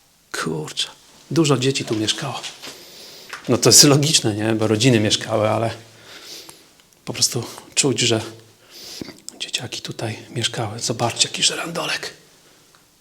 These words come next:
Jacie. A tu jest jakiś kineskop.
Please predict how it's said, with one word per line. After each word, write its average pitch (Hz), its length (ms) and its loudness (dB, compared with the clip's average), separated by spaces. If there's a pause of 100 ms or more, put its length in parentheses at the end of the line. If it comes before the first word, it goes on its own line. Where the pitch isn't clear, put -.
(320)
Jacie. 156 880 -6 (4000)
A - 40 -12
tu - 100 -6
jest 113 120 0
jakiś - 220 0
kineskop. - 640 4